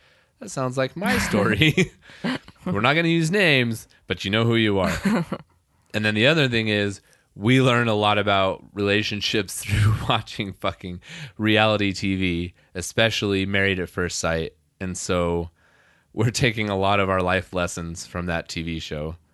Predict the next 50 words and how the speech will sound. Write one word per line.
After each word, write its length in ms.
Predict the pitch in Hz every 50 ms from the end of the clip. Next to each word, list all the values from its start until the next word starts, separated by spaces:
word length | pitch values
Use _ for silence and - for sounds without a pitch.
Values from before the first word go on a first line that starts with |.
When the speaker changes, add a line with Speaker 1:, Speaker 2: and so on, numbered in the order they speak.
| _ _ _ _ _ _ _ _ _
Speaker 1:
So 480 | - - - 87 85 80 78 78 80 82 -
Speaker 2:
And 180 | - 175 175 175
then 120 | 180 185
we're 100 | 190 190
passing 480 | 190 - 185 175 170 170 - 202 185 175
those 240 | 160 156 160 160 165
life 260 | 165 160 175 - -
lessons 380 | 151 151 147 - - 156 151
on 220 | 165 156 156 156 165
to 120 | - 208
you. 220 | 196 185 165 151 143
Speaker 1:
Yeah, 260 | 120 110 95 87 87
who 140 | 92 104 98
have 420 | 98 101 98 90 101 104 95 95
better 220 | - 104 98 95
things 240 | 104 - 101 95 95 -
to 120 | - 95
do 120 | 87 92
with 140 | 92 87 -
your 100 | 92 87
time 400 | 80 - 90 85 85 85 85 87 - _ _ _
than 180 | - 85 85
watch 500 | 82 82 82 78 - - - - - - _
reality 400 | - 90 85 82 80 80 80 80
T 180 | - - 85
V. 200 | 80 78 64 76 87 85 - _ _ _ _ _ _ _ _ _ _ _ _ _ _ _ _ _ _ _ _ _ _ - -
So 240 | 101 - 120 110 113
Ash, 360 | 120 117 113 104 101 - - - _ _ _ _ _ _ _ _ _ _ _ _ _
what's 500 | 98 110 120 131 143 139 139 - - -
the, 300 | 131 127 123 117 113 110
uh, 260 | 107 104 101 98 98
what 140 | 101 120 135
was 120 | 143 135
the 80 | 131 135
first 300 | - - 127 120 110 -
one 140 | 123 117 110
that 100 | 104 95
we 120 | 104 104
came 200 | - - 107 98
up 220 | 95 95 92 -
with? 120 | 101 90 87
Like, 120 | 104 87
the 80 | 101 98
first 360 | - - 113 110 107 - -
kind 200 | - 110 101 98
of 280 | 95 92 90 87 - _ _ _ _ _ _ _ _
common 560 | - - 113 110 101 101 101 104 101 98 95
or, 380 | 92 90 90 87 87 87 92 -
or 220 | - 92 90 87 85 82
f-, 280 | - - - - -